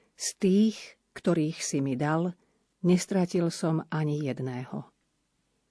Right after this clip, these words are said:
Šimon Peter mal meč,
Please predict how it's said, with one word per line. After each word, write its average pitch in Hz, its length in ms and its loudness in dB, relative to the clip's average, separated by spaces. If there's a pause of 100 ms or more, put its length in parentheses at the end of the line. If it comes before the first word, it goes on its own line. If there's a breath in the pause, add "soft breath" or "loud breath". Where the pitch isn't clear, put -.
(680)
Šimon 220 640 6
Peter 185 640 2
mal 170 400 2
meč, 165 480 0